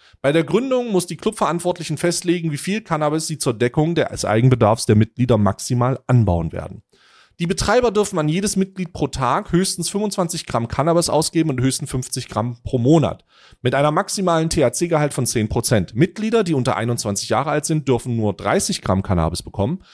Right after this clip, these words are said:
Ein Cannabis-Club darf nicht gewinnorientiert arbeiten, er darf kein Cannabis verkaufen,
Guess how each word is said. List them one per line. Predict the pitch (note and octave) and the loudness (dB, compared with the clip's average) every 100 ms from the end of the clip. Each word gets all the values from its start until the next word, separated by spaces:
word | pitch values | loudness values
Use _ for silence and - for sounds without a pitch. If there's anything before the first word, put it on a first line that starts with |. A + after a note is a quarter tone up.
| - - | -12 -4
Ein | C3+ | -2
Cannabis-Club | C#3+ C#3+ F#3 C4+ - A3+ - | 0 2 2 2 -2 -2 0
darf | C3+ - | 0 2
nicht | F#3+ - - | 0 0 -4
gewinnorientiert | C#3 F#3+ D3+ D#3+ E3 D#3 - | 0 0 2 2 2 0 0
arbeiten, | A2+ B2 C3 A#2+ | 0 2 0 -4
er | G#2 | -4
darf | G#2+ - | -4 -2
kein | B2 B2+ | -2 -2
Cannabis | A2+ G#2 F#2+ F#2 | 0 2 2 0
verkaufen, | - - - - - A3+ B3+ | -4 -2 2 2 2 0 0